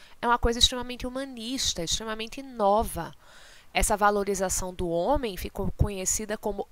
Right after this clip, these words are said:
antropocentrismo, a forma de pensar o mundo que considera que é o homem quem provoca todas as coisas da história e que, aos poucos, definiu a nossa forma de pensar o mundo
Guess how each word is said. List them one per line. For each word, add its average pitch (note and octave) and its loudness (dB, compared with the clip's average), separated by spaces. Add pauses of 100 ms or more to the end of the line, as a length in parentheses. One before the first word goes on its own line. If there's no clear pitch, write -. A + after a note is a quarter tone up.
antropocentrismo, A#3+ 0 (440)
a F#3+ -4
forma G3+ 2
de G#3 -8
pensar F#3+ -2
o G3 -4
mundo G#3+ -8
que A#3+ -14
considera G3 -4
que - -6
é A3+ 2
o A3 0
homem C4+ 0
quem G#3+ -12
provoca F#3+ 0
todas F#3+ -2
as F#3 -2
coisas F3+ -4
da F#3 -2
história E3+ -2 (480)
e E4 -2
que, - -2
aos D4 2
poucos, B3 2
definiu B3+ -2
a A3 -4
nossa G#3+ -2
forma G#3 -4
de A3+ -10
pensar A3+ 0
o F#4+ -10
mundo E3+ -8